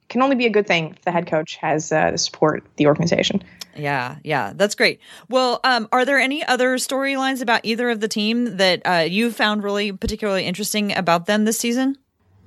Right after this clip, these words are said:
Speaker 1: So I think with the Clippers, um, the most interesting thing is probably just, like, how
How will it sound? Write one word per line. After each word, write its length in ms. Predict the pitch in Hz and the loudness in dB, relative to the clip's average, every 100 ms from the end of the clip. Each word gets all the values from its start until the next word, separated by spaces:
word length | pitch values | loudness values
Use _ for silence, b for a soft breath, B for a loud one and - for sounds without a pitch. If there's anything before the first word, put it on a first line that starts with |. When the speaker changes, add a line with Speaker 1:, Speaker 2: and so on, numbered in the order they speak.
| - | -4
Speaker 1:
So 180 | - 302 | 0 2
I 80 | |
think 120 | 320 415 | 4 2
with 80 | 311 | 2
the 60 | |
Clippers, 420 | - 262 277 240 | 0 0 2 2
um, 300 | - 185 185 180 | 2 2 0 -4
the 80 | 208 | -4
most 260 | 196 226 - | 0 0 2
interesting 340 | 208 214 208 | 2 2 0
thing 120 | 202 202 | 2 0
is 80 | |
probably 380 | - 175 175 175 | 2 0 2 0
just, 260 | 170 170 165 | 2 0 0
like, 300 | 156 135 - _ _ _ _ _ - | -2 -2 -10 _ _ _ _ _ -18
how 760 | - - 180 185 190 190 180 | -10 -2 2 4 4 2 0